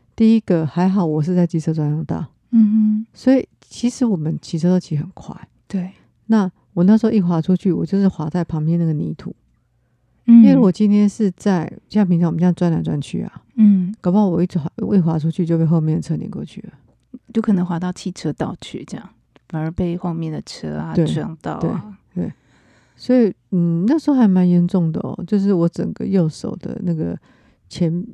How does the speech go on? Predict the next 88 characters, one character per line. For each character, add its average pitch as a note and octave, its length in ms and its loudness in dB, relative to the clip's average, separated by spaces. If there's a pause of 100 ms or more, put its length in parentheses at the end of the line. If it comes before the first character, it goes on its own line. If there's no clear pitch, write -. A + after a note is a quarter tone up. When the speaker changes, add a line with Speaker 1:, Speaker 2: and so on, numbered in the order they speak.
Speaker 1:
就 G3+ 140 -4
是 G#3 140 -4
右 G3+ 200 2
手 - 220 -8
上 E3 260 -6
面 D#3+ 260 -4
啊， - 140 -10
整 D#3 100 -8
个 D#3 120 -8
皮 - 180 -12
都 D#3 100 -4
被 D3+ 140 -2
磨 - 220 -8
掉 - 140 -12
了。 F3+ 140 -18 (360)
Speaker 2:
哎 G3 320 -10
呀。 G#3 340 -10
Speaker 1:
可 G3+ 140 2
是 A#3+ 100 4
那 C#4+ 160 2
时 A#3+ 80 0
候 A3+ 260 2
我 F#3 120 2
有 F#3+ 100 6
妈 E3 140 0
很 E3 160 0
凶， - 340 -10 (640)
所 G3 120 -4
以 G3+ 40 4
我 F#3 160 4
那 F#3+ 160 2
时 F3+ 60 2
候 F3 40 4
很 D3+ 100 0
怕 D#3 140 -4
被 - 160 -4
我 - 60 -6
妈 B2 180 -8
骂。 D3+ 260 -6 (260)
Speaker 2:
<laughs> - 1200 -16
Speaker 1:
然 F#3+ 160 2
后 G#3 80 4
我 F3+ 100 2
就， G#3 200 2 (120)
就 A3 140 -2
想 F3+ 180 0
说， D#3 120 -4
啊， G3 80 0
赶 D#3+ 160 -2
快， G3 160 4
赶 D#3+ 160 -2
快， F#3 140 2
因 A3+ 100 2
为 A#3 60 6
那 G#3+ 120 6
时 G3+ 80 -2
候 G3+ 80 2
就 G3 160 0
是 G3 100 -4
要 F#3+ 140 2
赶 - 220 -4
快 E3 80 2
回 D#3+ 200 -2
家， - 220 -10
这 - 140 -8
样， - 40 -6
回 D3+ 120 -4
家 D#3+ 100 0
九 D3+ 100 -4
点 D3+ 240 -6
吃 - 300 -16
了 - 240 -12
这 - 100 -18
样。 - 80 -16 (440)
Speaker 2:
嗯。 G3+ 260 -2
Speaker 1:
那 G#3 80 4
可 A3+ 100 4
是 B3 80 6
真 B3 160 2
的 G#3+ 80 4
很 E3+ 200 0
痛 F3+ 260 2
哦， D#3+ 80 0
而 F#3 80 0
且 F#3 160 2
车 G#3 160 2
子 F#3 80 -4
就， F#3 220 -2